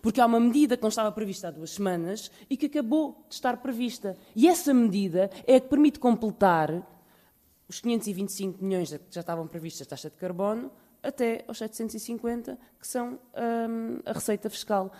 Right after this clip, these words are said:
que o senhor Ministro tinha previsto. E, portanto, sim, há um aumento da carga fiscal face àquilo que seria possível, eh, desde que o desconto não tivesse sido revertido, e o senhor Ministro não foi obrigado a revertê-lo,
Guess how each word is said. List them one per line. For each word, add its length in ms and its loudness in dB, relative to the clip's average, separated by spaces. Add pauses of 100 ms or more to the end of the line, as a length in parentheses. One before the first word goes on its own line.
(140)
que 80 -8
o 40 -4
senhor 120 -4
Ministro 260 -8
tinha 160 -2
previsto. 520 -4
E, 40 -14
portanto, 300 -6
sim, 460 0 (180)
há 80 -6
um 120 -4
aumento 320 -2
da 80 -6
carga 280 -4
fiscal 420 -2 (220)
face 240 -6
àquilo 440 -4
que 60 -20
seria 360 -2
possível, 600 0 (480)
eh, 320 0
desde 360 -4
que 240 -4
o 80 -6
desconto 280 -2
não 120 0
tivesse 260 -2
sido 160 -2
revertido, 580 -4 (280)
e 80 -6
o 20 -10
senhor 220 -6
Ministro 400 -10 (200)
não 300 2
foi 380 -4
obrigado 440 -2
a 20 -4
revertê-lo, 440 -8